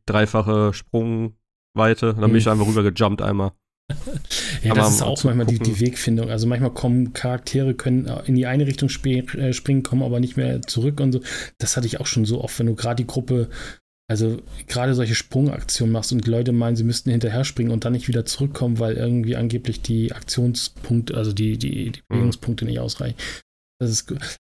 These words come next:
Speaker 2: aber, ähm, willst du wissen, wie man den Beho-, oder hast du ihn ge-, geschafft, den Beholder?
Speaker 1: Nein, nein, nein, ich mach das noch irgendwie. Keine Ahnung.
Speaker 2: Okay,
Speaker 1: Ja.
Speaker 2: okay, ansonsten erzähl's dir irgendwann mal. Aber ja, das
Speaker 1: Nee,
Speaker 2: ist
Speaker 1: ich hab
Speaker 2: halt,
Speaker 1: den, ich hab
Speaker 2: äh,
Speaker 1: den ja gar nicht probiert. Ich war ja nur mit ihr
Speaker 2: Ach
Speaker 1: da
Speaker 2: so.
Speaker 1: drüben einfach und dann kam der und dann war ich auch eigentlich relativ schnell tot, weil ich war ja alleine, so von daher.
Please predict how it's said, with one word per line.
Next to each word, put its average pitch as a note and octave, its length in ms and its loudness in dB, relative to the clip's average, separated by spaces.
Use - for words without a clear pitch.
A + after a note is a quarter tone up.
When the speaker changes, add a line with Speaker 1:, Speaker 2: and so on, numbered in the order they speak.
Speaker 2:
aber, B2+ 380 2
ähm, A#2 440 2
willst B2+ 160 2
du B2 60 4
wissen, C#3+ 180 2
wie G3 40 2
man F#3 100 4
den E3+ 140 2
Beho-, D#3 160 2
oder C3+ 160 2
hast B2+ 160 0
du - 20 4
ihn A#2+ 100 4
ge-, B2 200 2
geschafft, B2+ 320 0
den A2+ 100 4
Beholder? A2 200 4
Speaker 1:
Nein, C3+ 260 6
nein, F2+ 120 4
nein, F2 160 0
ich A2 60 -2
mach A2 180 2
das - 220 -10
noch E2 160 -8
irgendwie. F2+ 340 -10
Keine B2+ 120 -6
Ahnung. A2+ 160 -10
Speaker 2:
Okay, - 260 -2
Speaker 1:
Ja. D#3+ 40 -2
Speaker 2:
okay, B2+ 220 -2
ansonsten A2+ 320 0
erzähl's G#2+ 300 -2
dir - 100 -4
irgendwann B2 220 -2
mal. B2 80 -2
Aber C#3+ 180 4
ja, C#3 140 4
das B2 120 2
Speaker 1:
Nee, C#3+ 80 8
Speaker 2:
ist D3 60 8
Speaker 1:
ich - 40 6
hab C#3+ 120 8
Speaker 2:
halt, E3 100 6
Speaker 1:
den, - 80 0
ich C#3+ 80 6
hab C3+ 80 4
Speaker 2:
äh, - 20 2
Speaker 1:
den D3+ 60 6
ja C#3+ 60 6
gar C#3 100 6
nicht C#3 160 2
probiert. C3 260 4
Ich G#2 100 4
war A#2+ 120 6
ja B2 40 6
nur A#2+ 120 6
mit B2+ 160 4
ihr D3 160 6
Speaker 2:
Ach A#2+ 100 6
Speaker 1:
da C#3 60 8
Speaker 2:
so. G#2+ 80 4
Speaker 1:
drüben B2 260 4
einfach A#2 280 4
und G#2+ 120 2
dann A2 140 4
kam A#2+ 340 2
der A2 120 6
und G#2+ 180 6
dann G2 520 2
war G2 160 4
ich F#2 100 2
auch F#2+ 120 2
eigentlich F2 320 -2
relativ F2+ 340 -2
schnell - 160 -6
tot, - 280 -2
weil G2+ 120 -2
ich - 120 -10
war F2+ 80 -2
ja F2+ 80 0
alleine, F#2 420 -4
so - 140 -14
von - 160 -12
daher. - 240 -8